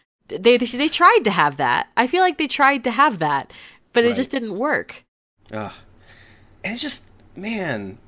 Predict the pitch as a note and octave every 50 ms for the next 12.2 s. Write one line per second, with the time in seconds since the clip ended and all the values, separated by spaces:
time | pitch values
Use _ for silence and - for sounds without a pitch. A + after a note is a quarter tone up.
0 | _ _ _ _ _ - - A3 A#3 A#3 A3 G#3+ G3 F3 - - - - - -
1 | - G#3 G3 F#3+ F#3 E3 C3+ D#3 D3+ E3 F3+ F3+ F3 C3 - - - - - -
2 | - F3 F#3 F3 - F#3 E3+ D#3+ D3+ D3 C#3+ C#3+ C3 C3+ C3 _ - C#3 C3 C3
3 | B2+ B2 B2 A3 - D#3 D#3+ - - - - D3+ - - E3 D3+ C#3+ C3 A#2+ A3+
4 | G#3+ G#3+ G#3+ G#3 G3+ G3 F#3+ F3+ - - _ _ - - - - F3+ G#3 A3 G#3+
5 | F#3+ D#3+ - - - - E3+ F#3+ G3 F#3+ - - - C#3 D#3 F#3 F#3+ F#3 F#3+ F#3+
6 | F#3 F3 F3 E3+ E3 D#3+ D#3+ D3+ - - - - _ - - _ _ _ - F#3+
7 | F#3+ G#3+ B3 C4 - D#3 E3+ F3+ G3 G#3 A#3+ A3+ G3+ F#3 - D#3 E3 E3 F3+ F#3+
8 | F#3 - - D3+ C#3+ C#3 B2 A2 G#2+ G2+ G2+ A2 - - - D#3+ D3+ D3+ D3 D#3
9 | C#3+ C#3+ C3+ C3+ C3 B2+ B2+ B2 A#2+ A#2+ A2+ G#2+ A2 A#2+ A2+ - C3+ D#3+ D3 D3
10 | D3 C3+ C3 - - - C3+ C#3+ C3 - - C3 B2+ A#2 A#2 A#2 A2+ G#2 G#2 F#2+
11 | - - A#2 A2 A2 G#2+ F#2+ G#2+ G#2+ G2+ G2 F#2+ F2+ F2+ G#2+ A2 G#2 - - -
12 | F2 D2+ E2+